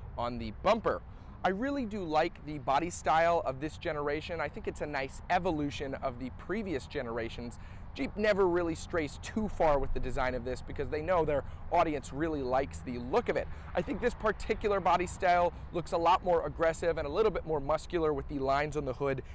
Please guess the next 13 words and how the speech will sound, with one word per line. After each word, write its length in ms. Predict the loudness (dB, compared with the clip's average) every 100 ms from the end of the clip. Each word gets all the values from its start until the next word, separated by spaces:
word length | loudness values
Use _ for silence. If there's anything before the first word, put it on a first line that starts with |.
| -10
and 160 | -6 -4
the 80 | -6
beefier 560 | -6 -8 -6 -4 -4
sides 480 | -4 -4 -2 -2 -4
of 100 | -8
it. 120 | -10 -10 -8 -8 -8 -8 -8 -8 -10 -12 -10 -8 -6 -8 -8 -10 -10 -10 -10 -8
Now 160 | -2 2
moving 360 | 4 4 2
to 160 | 0 -2
the 160 | -4 -2
engine 380 | -2 0 -2 -4
specs 540 | -6 -2 -2 0 -8
segment, 560 | -6 -2 -2 -2 -6